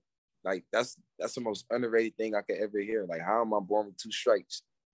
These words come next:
Like, as Black people, we go through so much. I think the shit we do for a living really motivates us just for us. And if we decide to take it worldwide, who knows? We might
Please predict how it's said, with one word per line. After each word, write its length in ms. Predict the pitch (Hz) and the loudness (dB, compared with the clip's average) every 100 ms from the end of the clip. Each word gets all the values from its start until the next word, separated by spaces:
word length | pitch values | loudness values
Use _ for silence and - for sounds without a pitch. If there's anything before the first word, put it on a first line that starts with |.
| _ _ _ _ _ _ | _ _ _ _ _ _
Like, 220 | 110 107 - | 2 2 4
as 120 | 110 110 | 2 4
Black 280 | 127 131 | 2 2
people, 300 | - 131 127 | -2 -4 -2
we 160 | 120 131 | -2 2
go 220 | 135 127 - | 6 4 2
through 100 | 113 | -8
so 240 | - 120 | 0 0
much. 380 | 110 113 117 - 95 | 4 4 4 2 -4
I 80 | 113 | -2
think 200 | 117 113 - | -2 -4 -6
the 60 | |
shit 240 | 98 117 98 | -6 -6 -10
we 100 | 107 | -14
do 320 | 95 110 117 120 _ _ _ | -4 -2 -2 -8 _ _ _
for 200 | - 107 | 4 6
a 40 | 98 | 8
living 480 | 110 117 117 107 87 | 6 6 2 -2 0
really 220 | 107 104 | 0 2
motivates 540 | 98 104 95 98 95 - | 4 4 6 4 2 2
us 220 | 104 104 - | 4 4 2
just 300 | 92 98 - | -2 -2 0
for 160 | 87 | 4
us. 420 | 90 82 - - _ _ _ _ _ _ _ _ _ _ _ _ _ _ _ _ _ _ _ _ _ _ _ _ _ - | 4 4 -6 -12 _ _ _ _ _ _ _ _ _ _ _ _ _ _ _ _ _ _ _ _ _ _ _ _ _ -4
And 80 | |
if 100 | 104 127 | -2 0
we 60 | |
decide 360 | 123 - 123 117 | 0 4 4 4
to 80 | 107 | 2
take 200 | 123 - | 0 0
it 60 | 107 | 0
worldwide, 720 | 117 110 113 123 127 120 - _ _ _ _ _ - | 4 6 6 4 4 0 -6 _ _ _ _ _ -14
who 140 | 110 | -6
knows? 320 | 110 101 87 82 | 0 2 0 -4
We 100 | 107 | -2
might 340 | 104 101 95 | 0 2 0